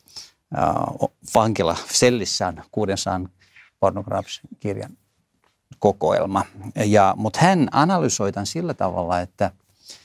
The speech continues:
että jos sä antaudut elämään ikään kuin eläin seksuaalisten halujen mukaan,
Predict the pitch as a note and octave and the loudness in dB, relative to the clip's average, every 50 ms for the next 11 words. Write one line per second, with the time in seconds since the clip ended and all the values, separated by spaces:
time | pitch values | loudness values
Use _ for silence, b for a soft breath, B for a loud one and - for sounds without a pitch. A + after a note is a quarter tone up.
0 | B B B B B B B _ _ _ _ _ _ - - G2+ G2+ - - C3 | B B B B B B B _ _ _ _ _ _ -6 0 2 4 4 6 6
1 | D3+ F3 F3 C#3+ A2+ G#2 F#2+ F#2 - - - B B B B B B B B B | 6 6 4 4 2 0 0 -2 -6 -10 -12 B B B B B B B B B
2 | B B B - A2+ A#2 A2+ G2 F#2 G2+ F2+ F2 F2+ - - A2 G2 G2+ F#2+ F#2 | B B B -2 0 2 2 2 2 0 0 -2 -4 -6 -6 -4 -2 -2 -2 -2
3 | - - - _ _ _ _ _ _ - A2+ G#2 G2+ F#2+ F#2 F2+ F2 E2+ E2+ F2 | -4 -8 -10 _ _ _ _ _ _ 0 0 2 2 2 2 2 0 -2 -4 -8
4 | F2 - - - - - A2 - - - - G2 F#2 F2 F2+ G2 - - - - | -12 -14 -10 -8 -6 -4 -4 -4 -4 -4 -2 -2 -2 -2 -4 -6 -6 -4 -4 -2
5 | - - - _ _ _ - F2 E2+ - G2+ G2 F#2+ F#2+ F#2+ F#2 F#2 F2+ F2+ F2+ | -2 -4 -6 _ _ _ -4 -4 -2 -2 -2 -2 -2 -2 -4 -4 -4 -4 -4 -4
6 | F2+ F#2 - - - G2+ - - - - | -6 -6 -8 -8 -8 -6 -6 -8 -10 -12